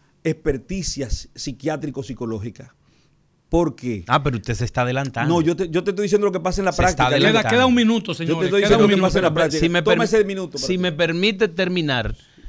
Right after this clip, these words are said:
Speaker 2: lamento que usted se esté adelantando
Speaker 1: Tú has estado brillante
Speaker 2: al
Speaker 1: hoy,
Speaker 2: proceso.
Speaker 1: Ulises, tú has estado
Speaker 2: Lamento
Speaker 1: brillante.
Speaker 2: que se ad-, se adelante al proceso. ¿Cuántas personas no se han manifestado y no han obrado contrario a lo que el presidente quiera, sienta, desea,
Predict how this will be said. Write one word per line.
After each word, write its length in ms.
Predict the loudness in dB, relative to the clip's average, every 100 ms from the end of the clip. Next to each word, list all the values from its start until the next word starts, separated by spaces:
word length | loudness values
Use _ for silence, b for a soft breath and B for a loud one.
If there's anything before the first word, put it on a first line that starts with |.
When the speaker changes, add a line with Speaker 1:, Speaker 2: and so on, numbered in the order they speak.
| B B
Speaker 2:
lamento 580 | 2 2 4 0 0 -4
que 60 |
usted 220 | -6 -6 -2
se 120 | 0
esté 180 | 2 2
adelantando 520 | 2 -2 -2 0 2
Speaker 1:
Tú 60 |
has 40 | 2
estado 100 | 2
brillante 420 | 2 4 2 4
Speaker 2:
al 140 | 4 4
Speaker 1:
hoy, 40 |
Speaker 2:
proceso. 480 | 2 0 0 2 2
Speaker 1:
Ulises, 280 | 0 -2 -2
tú 60 | -4
has 60 |
estado 180 | -2 2
Speaker 2:
Lamento 480 | 4 4 2 0 -2
Speaker 1:
brillante. 60 | -4
Speaker 2:
que 100 | -2
se 200 | 2 4
ad-, 160 | 2 0
se 160 | 2 4
adelante 500 | 4 2 2 2 -2
al 120 | -2
proceso. 600 | -4 -4 -2 0 0 -4 b b b b
¿Cuántas 520 | -4 -2 -2 -2 -4 -2
personas 480 | -4 -4 -6 -4
no 400 | -4 -4 -4 -4
se 180 | -4 -2
han 200 | -2 -2
manifestado 800 | -6 -8 -8 -8 -2 0 0 -2
y 100 | -4
no 240 | -2 0 0
han 180 | 0
obrado 400 | -4 -2 0 0
contrario 680 | 0 -2 -2 0 2 2 2
a 40 | 0
lo 120 | 0
que 80 | -4
el 80 | -8
presidente 540 | -8 -6 -6 -4 -6 b b
quiera, 500 | 0 4 4 2 -4
sienta, 680 | -6 -4 0 0 0 -2 -2
desea, 640 | -2 -2 -2 0 -2 -4